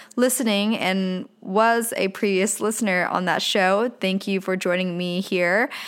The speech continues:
Um, for those of you who kind of don't really know the background of it, basically, I did it with my creative partner for about eight to nine months.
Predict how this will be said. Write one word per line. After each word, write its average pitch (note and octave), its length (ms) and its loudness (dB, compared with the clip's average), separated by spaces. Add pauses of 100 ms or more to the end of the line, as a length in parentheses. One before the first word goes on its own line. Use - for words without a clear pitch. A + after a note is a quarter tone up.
(340)
Um, F#3+ 460 4
for G3+ 160 -2
those G3+ 240 2
of F#3+ 100 -2
you G3 240 2
who G3 180 0
kind G3+ 220 0
of F#3 140 0
don't G#3+ 120 2
really G3+ 200 2
know F#3 200 2
the F3+ 120 -2
background A#3+ 420 2
of A#3 80 0
it, A#3 240 0
basically, G3 720 0 (240)
I G3+ 140 2
did F#3+ 160 2
it F#3 100 0
with F#3+ 160 0
my E3 640 2
creative C#4 300 0
partner A#3 360 2
for A3+ 120 -2
about F#3+ 240 2
eight F#3+ 100 0
to A3 80 -4
nine G#3 220 2
months. F3 420 -2